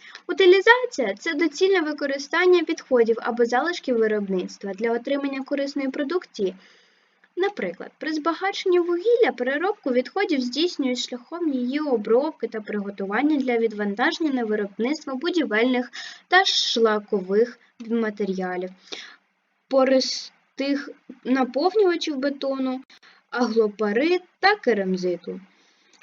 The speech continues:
паливовмісної домішки для виробництва цегли та будівельної кераміки, випалення низькокерамічних в'яжучих речовин, цементу. Методи переробки.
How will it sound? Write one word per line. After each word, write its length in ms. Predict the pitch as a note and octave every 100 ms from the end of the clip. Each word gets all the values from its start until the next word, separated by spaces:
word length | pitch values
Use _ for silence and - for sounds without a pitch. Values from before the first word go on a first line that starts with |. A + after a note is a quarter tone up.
| - -
паливовмісної 1200 | C4+ C#4 D4 C4+ C#4 C4 C#4+ E4 E4 C#4 C4 B3+
домішки 760 | A3+ C4+ D4+ A4 A#4+ - G#3 F#3
для 360 | G3+ B3 A3+ G3+
виробництва 640 | C4+ B3+ C4+ D4+ - B3
цегли 520 | B3 - F#4 F#4+ B3+
та 180 | A3+ A#3+
будівельної 880 | A3+ A#3 A#3 G#3+ C#4 E4 D4+ B3+ A#3+
кераміки, 680 | A#3+ D#4 A3 F#3 F3+ F#3 F#3+
випалення 840 | A3+ F4 C#4 A#3+ G#3 G3+ G3 F3+ -
низькокерамічних 1500 | G#3+ A3+ - A3+ A3 - A#3 A3 A3 A#3+ F4 - A3+ G3 G3
в'яжучих 720 | G#3 B3+ C#4+ A#3+ G#3+ G3+ -
речовин, 540 | A3+ A#3+ E4+ D4 F#3+ - _ _ -
цементу. 580 | F4+ G3 E3+ - - - _ _ _ _ _ _ _ _ _ _ _ _ - - _ _ - A3
Методи 460 | C4 F4+ D4+ B3+
переробки. 800 | B3+ A#3+ A#3 G#3 F#3+ F#3+ - F#3